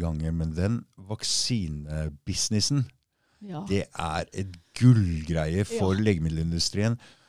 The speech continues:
Speaker 1: Altså, her har du et medikament hvor de slipper å forske i all mulig tid, fordi
Speaker 2: Ja.
Speaker 1: det er statene som kjøper inn,
Speaker 2: Ja.
Speaker 1: eh, den vaksinen, og staten tar erstatningsansvaret.
Speaker 2: Mm.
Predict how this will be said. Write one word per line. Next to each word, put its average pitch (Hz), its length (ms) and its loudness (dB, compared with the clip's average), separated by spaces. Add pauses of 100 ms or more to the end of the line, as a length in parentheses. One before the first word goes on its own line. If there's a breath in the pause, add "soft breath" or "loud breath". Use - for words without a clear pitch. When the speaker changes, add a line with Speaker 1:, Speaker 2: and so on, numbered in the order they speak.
(160 loud breath)
Speaker 1:
Altså, 92 220 -4
her 110 220 -2
har 87 280 -4
du 87 100 -4
et 92 240 -4
medikament 101 680 -4
hvor 101 100 -10
de 101 80 -6
slipper - 540 -2
å - 40 0
forske - 460 -2
i 90 40 0
all 82 180 -2
mulig 82 260 -2
tid, 98 200 -4
fordi 98 360 -4
Speaker 2:
Ja. - 60 -12 (520 soft breath)
Speaker 1:
det 101 60 -2
er 98 40 -2
statene 113 1080 0
som 120 180 -2
kjøper 90 720 2
inn, 120 260 2 (140)
Speaker 2:
Ja. 98 60 0
Speaker 1:
eh, 104 440 4
den 101 340 -2
vaksinen, 113 680 0
og - 120 -2
staten 110 680 0
tar 98 220 0
erstatningsansvaret. 113 1000 4
Speaker 2:
Mm. 220 160 -6